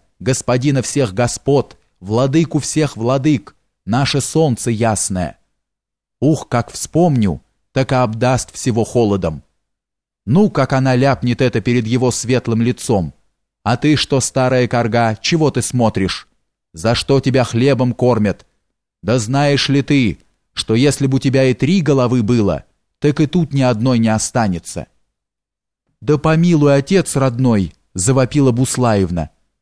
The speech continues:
«Что же прикажешь мне делать с этою неповитую дурою? Уж я ли ей не толкую? Да что проку-то? Что ни говори, все как к стене горох».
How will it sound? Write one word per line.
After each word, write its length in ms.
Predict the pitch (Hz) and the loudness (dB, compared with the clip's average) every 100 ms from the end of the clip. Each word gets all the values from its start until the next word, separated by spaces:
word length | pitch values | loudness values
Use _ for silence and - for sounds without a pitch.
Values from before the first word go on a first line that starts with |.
| _ - | _ -12
«Что 280 | - 175 | -2 2
же 120 | 143 135 | 2 2
прикажешь 580 | 170 139 170 160 156 | 0 0 0 0 -2
мне 220 | 160 170 151 | 0 0 2
делать 360 | 175 156 131 | 2 2 2
с 120 | - | 0
этою 280 | 156 143 143 | 0 2 0
неповитую 640 | 143 139 135 151 143 143 143 | 0 0 0 0 0 0 2
дурою? 560 | 151 156 110 87 69 _ _ _ _ _ _ _ | 2 2 2 0 -4 _ _ _ _ _ _ _
Уж 220 | 151 - | -2 -2
я 240 | 131 170 180 | 0 0 2
ли 100 | 175 | 2
ей 220 | 165 165 | 2 2
не 120 | 165 | 0
толкую? 680 | 151 160 143 170 143 90 - _ _ _ _ | 0 -2 0 0 2 0 -4 _ _ _ _
Да 140 | 110 143 | -2 -2
что 300 | - 165 151 | 0 -2 -2
проку-то? 680 | 147 165 147 123 101 80 - _ _ | 0 0 2 0 -2 -4 -6 _ _
Что 280 | - - 175 | -10 -2 2
ни 140 | 170 | 2
говори, 560 | 156 156 151 175 175 139 _ - | 2 2 2 2 0 -2 _ -16
все 280 | - 165 160 | -2 -2 0
как 240 | 156 - | -2 -4
к 40 | |
стене 440 | - - 156 156 131 | -14 -4 -2 0 0
горох». 520 | 127 120 92 - | 0 2 0 -4